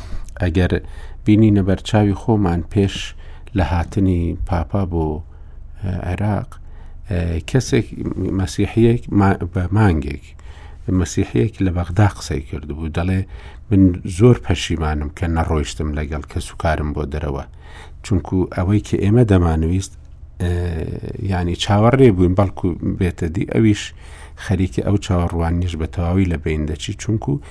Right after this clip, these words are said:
دەوڵەتی عێراقی بەرەو دەوڵەتێکی دینی،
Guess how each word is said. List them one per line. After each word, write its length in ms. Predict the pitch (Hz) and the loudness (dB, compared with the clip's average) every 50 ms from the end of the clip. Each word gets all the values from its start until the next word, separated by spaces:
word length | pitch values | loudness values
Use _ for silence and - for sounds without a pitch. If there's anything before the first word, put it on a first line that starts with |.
| - - - - - - | -18 -20 -20 -12 -4 0
دەوڵەتی 440 | 87 87 87 95 98 95 - 101 95 85 | 2 2 4 2 2 0 2 0 0 2
عێراقی 400 | 82 82 82 78 - - - 98 | 0 0 -2 -2 -4 -4 -4 -4
بەرەو 340 | 85 90 85 87 90 87 92 98 - - - - 101 | -2 -2 -2 -2 -2 -2 -4 -6 -8 -10 -12 -6 -4
دەوڵەتێکی 680 | 95 80 82 82 95 98 - - 92 85 - - 90 78 76 76 | -2 -2 0 -2 -4 -2 -2 -2 -2 -2 -2 -4 -6 -6 -4 -4
دینی، 400 | 85 82 82 85 92 107 113 | -4 -2 0 2 2 4 4